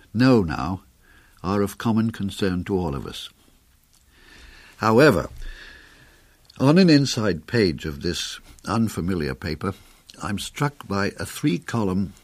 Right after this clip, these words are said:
headline. It says, "Fourth of July parties. Twelve of them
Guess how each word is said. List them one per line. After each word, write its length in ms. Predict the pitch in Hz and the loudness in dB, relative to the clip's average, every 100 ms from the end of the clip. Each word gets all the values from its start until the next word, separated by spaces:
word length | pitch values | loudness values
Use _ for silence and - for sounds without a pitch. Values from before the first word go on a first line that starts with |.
| _ - | _ -6
headline. 560 | 87 71 62 - - - _ - | -4 -4 -10 -10 -14 -18 _ -12
It 140 | 80 | -10
says, 500 | - 117 107 120 - _ _ _ - - - | 0 2 2 -2 -10 _ _ _ -20 -20 -20
"Fourth 560 | - - 120 143 151 131 | -20 -2 2 2 0 0
of 160 | 120 | 0
July 560 | 87 107 92 76 82 92 | 0 -2 -2 -4 -6 -8
parties. 840 | - - 170 160 95 65 - - - _ _ _ _ _ _ | -6 0 2 2 0 -2 -6 -10 -14 _ _ _ _ _ _
Twelve 460 | - 127 147 165 95 | -2 2 6 6 4
of 240 | 80 62 | 0 -4
them 260 | 71 87 | -8 -8